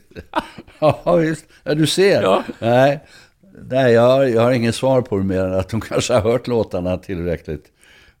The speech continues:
Speaker 2: genom media. Nej, det var, det var du och jag. Jag tror att det var av ren hänsyn till att du och jag satt där för första gången.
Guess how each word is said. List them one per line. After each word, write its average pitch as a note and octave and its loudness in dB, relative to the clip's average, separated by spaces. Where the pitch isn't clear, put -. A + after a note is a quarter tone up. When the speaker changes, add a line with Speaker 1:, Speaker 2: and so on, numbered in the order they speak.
Speaker 2:
genom E2 -2
media. F2+ 0
Nej, B1+ -10
det C2+ -10
var, B2 -2
det E2+ -8
var E3 -4
du A2+ -6
och C3 -4
jag. A#2 -6
Jag F2+ -4
tror C3 0
att B2+ -4
det A#2 -6
var G#2 -4
av G2 -8
ren E2 -2
hänsyn F2 -4
till C#2+ -8
att D2 -10
du F#2 -4
och A2 -2
jag C#2 -10
satt - -16
där - -18
för - -16
första - -16
gången. - -20